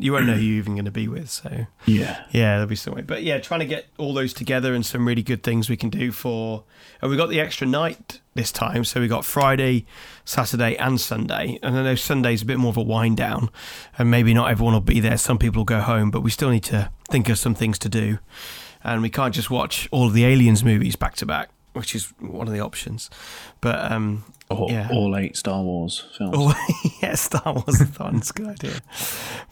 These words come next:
Speaker 1: But, um, yeah, so if you got anything like that, please let us know. Send us a message either on altland dot co dot U K or via alt, alt gaming dot U K. Any of those would be grand.
Speaker 2: Yeah, the Facebook channel, all that
Speaker 1: Yeah,
Speaker 2: kind of stuff, yeah.
Speaker 1: Facebook's probably a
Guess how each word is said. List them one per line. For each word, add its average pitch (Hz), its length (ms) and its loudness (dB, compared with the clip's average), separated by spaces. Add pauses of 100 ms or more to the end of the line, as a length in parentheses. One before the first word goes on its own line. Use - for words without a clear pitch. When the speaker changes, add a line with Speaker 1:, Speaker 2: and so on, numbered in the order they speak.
Speaker 1:
But, 117 260 0
um, 104 340 0
yeah, 120 160 2
so - 160 -2
if 120 100 -2
you 147 60 2
got 170 160 2
anything 135 280 0
like 127 180 -2
that, 131 200 -2
please 131 220 0
let 135 140 0
us - 160 -6
know. 139 300 0
Send 127 240 -2
us 107 120 -4
a 127 40 0
message 120 720 -2 (100)
either 113 320 0
on 107 280 4
altland 123 380 0
dot 120 120 -2
co - 140 -10
dot 110 60 -2
U - 60 -4
K 117 320 0
or 127 240 2
via 113 240 2
alt, - 280 -4 (600)
alt 110 180 -4
gaming 110 400 2
dot - 180 -4
U 113 100 0
K. 117 540 -2
Any 120 260 0
of 104 80 0
those 104 240 -2
would 107 100 -4
be 107 280 -4 (160)
grand. 110 520 0
Speaker 2:
Yeah, 107 120 4
the - 120 -4
Facebook 104 380 -4
channel, 101 400 -2 (260)
all - 140 -4
that 135 80 0
Speaker 1:
Yeah, 143 140 4
Speaker 2:
kind - 120 -2
of - 40 -6
stuff, 135 240 0
yeah. - 80 0
Speaker 1:
Facebook's - 140 -6
probably 113 280 -4
a 117 80 -6